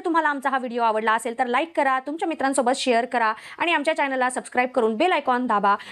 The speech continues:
जेणेकरून पुढील राशी भविष्य तुम्ही सर्वात आधी पाहू शकाल. तोपर्यंत भेटूया आता पुढच्या व्हिडिओमध्ये. ओम नमः शिवाय.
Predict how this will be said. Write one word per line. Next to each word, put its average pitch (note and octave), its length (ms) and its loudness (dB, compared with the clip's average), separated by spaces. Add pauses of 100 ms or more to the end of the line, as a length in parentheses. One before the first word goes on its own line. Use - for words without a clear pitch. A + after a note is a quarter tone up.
जेणेकरून F#4+ 380 0
पुढील C#4 300 2
राशी A3+ 240 0
भविष्य A3+ 380 0
तुम्ही A3 280 0
सर्वात D4+ 340 0
आधी A#3 160 -2
पाहू A3+ 240 -2
शकाल. A3 300 -2 (440)
तोपर्यंत F4+ 380 2
भेटूया A#3+ 360 0
आता A#3 120 -2
पुढच्या G4 300 0
व्हिडिओमध्ये. A#3 640 0 (920)
ओम G4+ 300 2
नमः D4+ 220 0
शिवाय. B3 580 -2